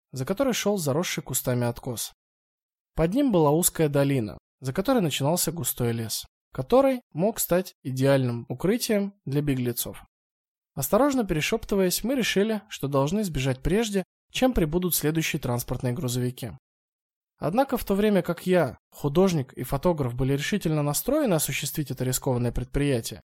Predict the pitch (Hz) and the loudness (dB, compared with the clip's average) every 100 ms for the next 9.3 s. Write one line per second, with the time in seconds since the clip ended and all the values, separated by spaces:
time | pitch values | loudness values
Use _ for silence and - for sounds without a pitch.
0 | _ _ - - 196 226 - 202 - _ | _ _ -6 0 0 0 -2 -4 -6 _
1 | - 151 139 135 104 - - - _ _ | -10 -4 0 2 0 -2 -10 -12 _ _
2 | _ _ _ _ - 143 185 233 233 254 | _ _ _ _ -10 0 2 4 6 6
3 | 165 101 - - - 135 127 123 127 - | 4 2 -2 -8 -6 -2 -2 -2 -4 -4
4 | 233 185 147 127 120 117 123 127 123 - | -4 -2 0 0 -2 -2 -2 -4 -6 -6
5 | - - - _ _ _ _ _ _ - | -10 -18 -20 _ _ _ _ _ _ -4
6 | 151 175 - - - 254 254 208 151 117 | 2 2 0 -8 -4 -2 -2 -2 0 0
7 | - 170 202 190 190 - 180 131 120 123 | 0 0 2 2 0 0 0 0 -4 0
8 | 196 247 - - - 127 127 123 120 123 | 2 2 -2 -12 -4 0 0 0 -2 -2
9 | 117 98 | -4 -10